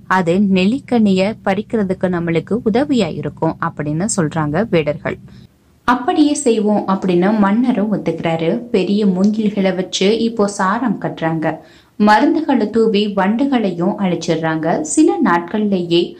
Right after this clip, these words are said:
அந்த நெல்லி மரம் இருக்கிற இடத்தையும் அடைஞ்சிடுறாங்க. ஒரு வீரன் சென்று அந்த நெல்லிக்கனியை பறிச்சுட்டு வந்து தன்னுடைய மன்னன் கையில கொடுக்கறாரு. அந்த நெல்லிக்கனியை பெற்ற உடனே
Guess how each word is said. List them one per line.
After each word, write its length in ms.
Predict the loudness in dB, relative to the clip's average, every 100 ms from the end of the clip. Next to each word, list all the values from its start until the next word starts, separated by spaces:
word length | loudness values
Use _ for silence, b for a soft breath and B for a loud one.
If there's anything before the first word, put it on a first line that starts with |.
| B B
அந்த 320 | 0 2 2
நெல்லி 400 | 2 2 4 4
மரம் 340 | 6 4 2 0
இருக்கிற 460 | 0 0 0 -2 0
இடத்தையும் 580 | -4 -2 -2 0 2
அடைஞ்சிடுறாங்க. 720 | 2 0 0 -2 -2 -2 -2 -4 B B B
ஒரு 300 | 2 2 2
வீரன் 400 | 0 0 0 -2
சென்று 600 | 0 0 0 0 0 0
அந்த 240 | 2 4 6
நெல்லிக்கனியை 800 | 4 4 4 2 2 0 0 0 0
பறிச்சுட்டு 480 | -2 -2 -2 -2
வந்து 480 | 2 2 2 2 -2
தன்னுடைய 680 | 0 0 4 4 4 2 2
மன்னன் 520 | 2 2 2 4 4 2
கையில 360 | 0 0 -4 -2
கொடுக்கறாரு. 640 | -2 -2 -2 0 0 -2 -6 B B B B
அந்த 280 | 2 4 4
நெல்லிக்கனியை 880 | 4 4 2 2 2 2 2 2 0
பெற்ற 360 | -2 0 0
உடனே 320 | 2 2 2